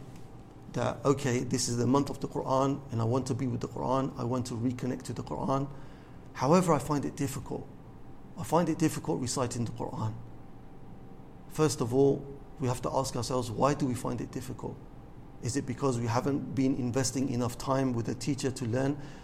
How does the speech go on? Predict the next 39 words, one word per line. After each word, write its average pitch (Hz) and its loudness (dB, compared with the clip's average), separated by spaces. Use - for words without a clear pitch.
how 123 -2
to 120 -6
recite 117 -2
the - -8
Quran? 131 -2
Had 147 6
we 143 6
invested 131 2
a 139 2
year 135 6
or 120 -2
two 135 -2
years 131 2
or 113 -2
three - -4
years, 131 2
our 120 -2
recitation 123 0
would - -4
have 127 -2
been 127 2
proficient - 0
enough 131 2
for 135 2
us 127 -2
to 151 0
enjoy 139 4
the 123 0
Quran. 110 -4
So - -4
we 123 4
need 160 6
to 175 2
invest 139 2
more 143 6
time 135 0
with 120 0
the - -6
Quran 110 -4